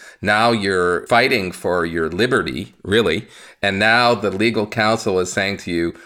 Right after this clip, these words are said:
"You basically need to plead guilty." And possibly, I don't know, but, you know, you would be facing multiple years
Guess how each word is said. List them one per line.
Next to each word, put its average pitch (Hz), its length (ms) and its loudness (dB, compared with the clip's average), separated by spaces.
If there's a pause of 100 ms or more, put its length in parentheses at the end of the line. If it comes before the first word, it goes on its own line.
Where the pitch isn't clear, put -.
(100)
"You 101 200 -2
basically 110 640 0
need 95 280 -4
to 95 60 -4
plead 85 360 -4
guilty." 92 560 -4 (240)
And 110 180 0
possibly, 98 560 2
I 90 100 2
don't 95 160 0
know, 92 200 0
but, 87 280 -4
you 92 100 -6
know, 87 200 -2 (200)
you 117 180 2
would 110 120 2
be 107 120 0
facing 101 720 -2
multiple 110 580 0
years 85 720 -2